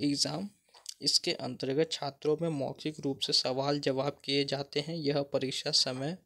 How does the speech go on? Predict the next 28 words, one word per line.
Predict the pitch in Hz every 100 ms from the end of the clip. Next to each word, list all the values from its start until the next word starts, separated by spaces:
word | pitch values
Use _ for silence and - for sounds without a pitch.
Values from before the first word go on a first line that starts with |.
| 139
बचाने | 127 - 131 139 139 -
और | 135 139 _ - - _ -
छात्रों | - 139 - 160
की | 165 -
समय | - 143 139 147 165
समझ | - - 139 143 156
जानने | 143 135 139 139
की | - -
कोशिश | 131 135 - - -
की | 143
जाती | 143 131 135 131 131
है, | 151 - _ _ _ _ _ _ _ - _ - - - - _ -
छात्रों | 139 - 151
की | 147 156
समझ | - 135 143
जानने | 147 139 139 143 139
की | 143 147
कोशिश | 135 139 143 -
की | 143 139
जाती | 139 - 143
है। | 151 180 - - - _ -
उसके | - - 160
बाद | 147 147
है | 156
लिखित | 143 139 - -
परीक्षा | 123 - -
रिटन | 135 127 143 151 139
एग्जाम। | 135 123 127